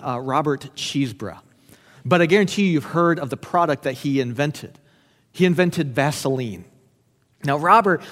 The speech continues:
he believed so much in his product that he became his own guinea pig, meaning this, that he, he actually burned himself with acid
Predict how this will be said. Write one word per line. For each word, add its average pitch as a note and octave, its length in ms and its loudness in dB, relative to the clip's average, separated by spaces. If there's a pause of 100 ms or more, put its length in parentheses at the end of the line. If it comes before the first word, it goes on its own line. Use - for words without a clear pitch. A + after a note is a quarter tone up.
(140)
he G#3+ 100 4
believed F#3 280 2
so G#3 260 -2
much G#3+ 180 0
in G3+ 80 -4
his D3+ 160 -2
product - 800 -4 (400)
that D#3 80 2
he F#3 180 0
became E3+ 400 -2
his D3 140 -4
own C3+ 140 -4
guinea A#2+ 340 -6
pig, - 360 -14 (560)
meaning D#3 220 2
this, D#3+ 200 2
that D#3 80 -4
he, F3+ 400 -4 (180)
he F#3+ 180 2
actually G3 220 0
burned C#3 480 -4
himself B2 640 -8
with A#2 260 -6
acid E3 540 -6